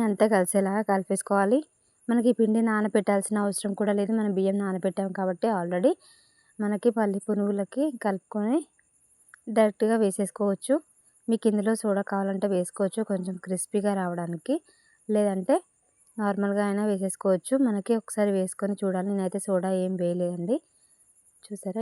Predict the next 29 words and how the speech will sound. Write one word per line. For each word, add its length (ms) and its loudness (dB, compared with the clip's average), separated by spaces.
ఇంత 120 -2
టైట్గా 380 0
అయిందని 360 -2
కొంచెంగా 500 -2
వాటర్ 260 0
వేసాను. 280 -4
కొంచెం 360 -2
అంటే 220 -6
కొంచెం, 320 -4
వన్ 180 0
డ్రాప్, 220 -2
వన్ 180 -2
స్పూన్ 360 -2
ఆయిల్ 220 0
వాటర్ 260 0
వేసాను 320 -2
అంతే. 200 -2
తర్వాత 340 2
రుచికి 260 -2
తగినంత 380 0
ఉప్పు 200 -4
వేసేసుకోవాలి. 680 0
ఒకసారి 340 -2
టేస్ట్ 240 0
చెక్ 180 -6
చేసేసుకొని 560 0
ఇంకా 160 4
వేసేసుకోవడమే. 680 0
ఆయిల్ 240 0